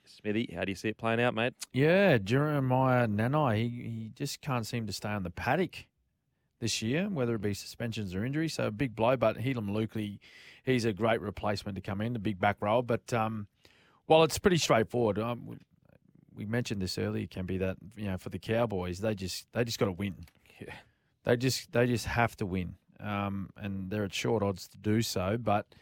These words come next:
Speaker 2: they travel. Um, the Dolphins have been very brave all year,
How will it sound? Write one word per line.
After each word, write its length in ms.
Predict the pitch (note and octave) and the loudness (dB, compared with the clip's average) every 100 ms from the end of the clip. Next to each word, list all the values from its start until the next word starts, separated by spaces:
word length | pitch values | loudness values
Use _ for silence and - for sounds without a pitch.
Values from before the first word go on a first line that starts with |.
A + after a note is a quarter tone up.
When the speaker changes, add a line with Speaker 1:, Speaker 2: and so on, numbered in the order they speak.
| _ - _ - | _ -20 _ -4
Speaker 2:
they 100 | G#2+ | -2
travel. 540 | - B2 A#2+ C#3+ G3+ _ - | 2 4 6 4 2 _ -8
Um, 300 | G#2 G2+ G#2 | -2 0 0
the 60 | |
Dolphins 460 | G#2+ A2+ B2 - B2+ | 2 4 2 0 -4
have 80 | A2+ | -2
been 260 | A#2 A2+ | 0 0
very 260 | G#2+ A#2 C3 | 2 2 2
brave 360 | B2 B2+ C3+ - | 2 2 2 2
all 260 | C3+ C#3+ | 2 2
year, 360 | C#3 C#3 C3 | 0 -2 -2